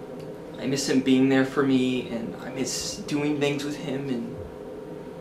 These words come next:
I just, I really, really miss him, and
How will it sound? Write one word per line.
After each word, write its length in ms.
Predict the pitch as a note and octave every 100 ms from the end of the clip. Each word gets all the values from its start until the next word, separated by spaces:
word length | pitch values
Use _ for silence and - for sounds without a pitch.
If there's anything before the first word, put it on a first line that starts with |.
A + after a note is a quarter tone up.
| - - C#3
I 40 |
just, 440 | - D3 - - C3
I 220 | - - - C#3 C3+ C3 C3+
really, 480 | D#3 D#3 D3+ D3 C3
really 460 | C3+ C3 C#3+ C3+
miss 300 | C3 B2+ -
him, 300 | - - -
and 640 | - - - - - -